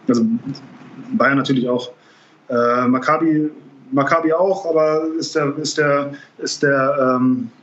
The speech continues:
wie soll ich sagen, ähm, ist die Bindung halt nicht so groß wie bei der anderen Mannschaft.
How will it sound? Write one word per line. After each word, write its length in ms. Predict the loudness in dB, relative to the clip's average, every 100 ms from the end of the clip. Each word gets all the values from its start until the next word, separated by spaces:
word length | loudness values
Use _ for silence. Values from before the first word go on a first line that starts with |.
| _ _
wie 60 | -2
soll 80 | 0
ich 40 |
sagen, 320 | 2 2 2 0 -8 -20 _ _
ähm, 560 | 0 2 2 2 0 -4 -14 -8
ist 140 | -6 0
die 60 |
Bindung 280 | 2 4 2
halt 180 | 2 2
nicht 180 | 0 0
so 160 | 0
groß 280 | 2 0 0
wie 40 |
bei 60 | 0
der 100 | 0
anderen 220 | 0 -2
Mannschaft. 240 | -4 -10